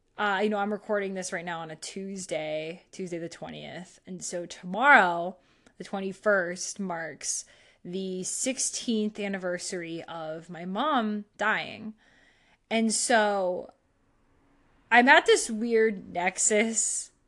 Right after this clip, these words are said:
or rather, I, I guess I should say intersection of feelings that amounts from the,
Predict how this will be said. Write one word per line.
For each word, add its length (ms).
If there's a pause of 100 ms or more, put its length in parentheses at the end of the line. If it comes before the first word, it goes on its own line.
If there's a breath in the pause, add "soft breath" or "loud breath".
(140)
or 180
rather, 380
I, 260
I 100
guess 200
I 60
should 180
say 280
intersection 720
of 120
feelings 800 (480 soft breath)
that 320 (480)
amounts 600
from 580 (1200)
the, 560